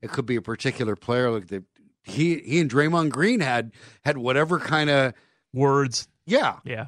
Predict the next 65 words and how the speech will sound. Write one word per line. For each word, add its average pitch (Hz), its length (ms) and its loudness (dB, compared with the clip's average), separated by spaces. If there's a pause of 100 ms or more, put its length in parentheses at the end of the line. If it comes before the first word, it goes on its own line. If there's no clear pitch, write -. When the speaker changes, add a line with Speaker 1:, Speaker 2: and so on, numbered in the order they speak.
Speaker 1:
But 185 80 2
we 233 160 2
don't 277 140 0
know 165 100 4
if 151 80 -2
it - 20 -6
was 143 180 -2
just - 280 -4
words. 196 500 2
Speaker 2:
Maybe 180 240 2
he 185 100 0
just 156 220 -4
wants 147 240 -2
to 143 80 -8
be 139 200 0
the 185 380 -4
star 139 640 0
attraction, 113 600 -2
the 190 400 0
star 131 320 0
attraction, 113 480 0
as 131 100 -2
opposed 143 280 -2
to 147 60 -4
sharing 160 440 0
the 135 160 0
Speaker 1:
And 196 100 4
he 202 60 4
Speaker 2:
wealth. - 220 4
Speaker 1:
is. 170 100 -4
He's 165 160 -4
the 190 80 -4
best 196 260 -4
player 226 220 -4
on 233 80 -2
Speaker 2:
Well, 175 120 0
Speaker 1:
that - 120 -4
Speaker 2:
and 175 100 2
if 262 60 2
he 285 40 4
Speaker 1:
team. - 80 4
Speaker 2:
goes 165 240 2
to 170 80 -2
Madison 147 360 2
Square 139 240 0
Garden, 123 280 2
he 117 60 -2
plays 135 360 -2
for 143 100 -4
the 120 80 -2
Knicks. 110 320 -2
Uh, 165 60 -2
listen, 240 260 -2
the 135 80 2
Knicks, 170 540 0
you 139 100 -4
know, - 60 -4
this 123 80 -4
is 123 100 -6
a 117 60 -4
whole, 117 260 -2
a 127 60 -8
whole 143 160 2
nother 135 220 2
discussion. 143 600 -2